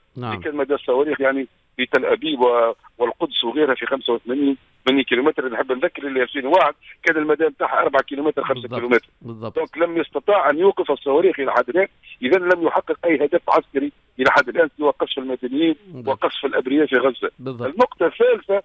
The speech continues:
Speaker 1: نعم.
Speaker 2: مسألة الرهائن، ما يسميه بالرهائن
Speaker 1: نعم.
Speaker 2: وما نسميه نحن وتسميه المقاومة بالأسرى.
Speaker 1: نعم.
Speaker 2: أنا نأكد لك أن هذا، هؤلاء الأسرى لم يعودوا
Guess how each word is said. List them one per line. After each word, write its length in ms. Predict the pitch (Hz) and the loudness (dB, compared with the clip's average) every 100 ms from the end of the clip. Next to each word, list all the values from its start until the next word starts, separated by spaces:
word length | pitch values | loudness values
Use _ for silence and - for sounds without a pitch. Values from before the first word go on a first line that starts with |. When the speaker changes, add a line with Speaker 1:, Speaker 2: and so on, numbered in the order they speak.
| _ 131 | _ -14
Speaker 1:
نعم. 220 | 120 240 | -8 -6
Speaker 2:
مسألة 320 | 247 226 214 220 | 0 2 2 0
الرهائن، 640 | 214 202 214 160 151 147 | 2 4 4 2 -4 -2
ما 60 | |
يسميه 420 | 156 143 160 180 175 | -2 0 -2 -2 -2
بالرهائن 460 | 147 143 175 185 170 _ - | 2 4 4 2 0 _ -8
Speaker 1:
نعم. 200 | 135 160 | -4 -2
Speaker 2:
وما 140 | 165 | 0
نسميه 360 | 156 151 175 160 | 0 0 2 2
نحن 280 | 175 151 139 | 2 0 0
وتسميه 460 | 139 - 147 156 | 0 -2 -2 0
المقاومة 460 | 139 127 180 180 170 | 0 0 2 2 2
بالأسرى. 420 | - 165 - 104 - - | -2 -4 -2 -6 -6 -16
Speaker 1:
نعم. 220 | 120 104 | -14 -4
Speaker 2:
أنا 180 | 151 175 | -2 0
نأكد 340 | 160 - 208 156 | -2 -2 -2 -2
لك 200 | - 170 | -2 -2
أن 140 | 160 | 2
هذا، 320 | 151 151 135 | 2 4 2
هؤلاء 300 | 143 143 147 | 4 4 2
الأسرى 360 | 151 165 156 156 _ _ - 180 | 2 0 0 -2 _ _ 0 0
لم 120 | 220 | 2
يعودوا 420 | 196 165 180 165 | 4 4 4 0